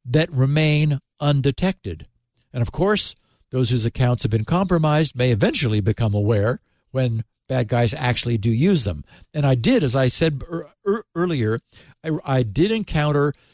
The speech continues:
some no-, some mention of the idea that, that an inventory of accounts were being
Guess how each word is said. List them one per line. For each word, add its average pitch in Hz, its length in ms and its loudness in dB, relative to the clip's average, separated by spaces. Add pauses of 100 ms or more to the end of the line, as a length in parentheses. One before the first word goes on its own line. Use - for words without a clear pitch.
some 156 400 0
no-, 180 280 2
some 131 300 0
mention 190 360 -2
of 170 100 -2
the 156 160 0
idea 131 640 2 (420)
that, 139 220 0 (520)
that 143 160 -4 (120)
an 147 260 0
inventory 160 880 0
of 123 180 -2
accounts 123 640 -2 (260)
were 135 260 2
being 135 460 -2